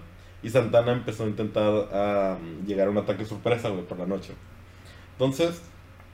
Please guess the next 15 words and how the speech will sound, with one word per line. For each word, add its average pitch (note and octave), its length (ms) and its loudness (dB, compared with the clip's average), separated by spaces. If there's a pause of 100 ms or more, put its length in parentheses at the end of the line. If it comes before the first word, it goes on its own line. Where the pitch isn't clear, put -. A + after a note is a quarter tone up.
(800)
eh, G#2 480 0 (2250)
entonces B2+ 300 2
para B2 240 8
esto, D3+ 240 4
güey, E3 120 6 (800)
lo G#2+ 200 0
que A2+ 60 -2
empiezan A2+ 300 0
a C#3+ 40 4
hacer C#3 240 2
es, C3 80 -4 (100)
te G#2+ 120 2
van G#2 200 4
caminando, B2+ 520 2 (240)
lentito, B2 560 -6